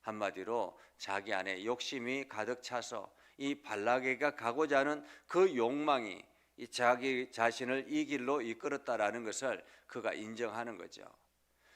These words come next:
그리고 "당신이 나를 막으려고 길에 서신 줄을 내가 알지 못하였나이다. 당신이 이를 기뻐하지 아니하시면 내가 돌아가겠습니다.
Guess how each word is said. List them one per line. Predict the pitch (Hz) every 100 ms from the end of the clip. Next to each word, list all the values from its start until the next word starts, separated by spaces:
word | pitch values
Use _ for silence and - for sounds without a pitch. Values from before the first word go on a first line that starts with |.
| _ -
그리고 | 165 170 175 165 -
"당신이 | 147 151 175 180
나를 | 165 156 170 165
막으려고 | 135 135 147 175 165 160
길에 | 160 170 156
서신 | - 165 160 160
줄을 | 160 147
내가 | 151 156
알지 | 147 160 160
못하였나이다. | 151 156 160 147 139 135 135 151 147 113 - - - -
당신이 | 131 135 147 143
이를 | 143 139
기뻐하지 | 139 170 147 131 131 143
아니하시면 | 120 135 120 113 123 120
내가 | 107 110 117
돌아가겠습니다. | 147 135 113 107 135 131 131 113 101 98 -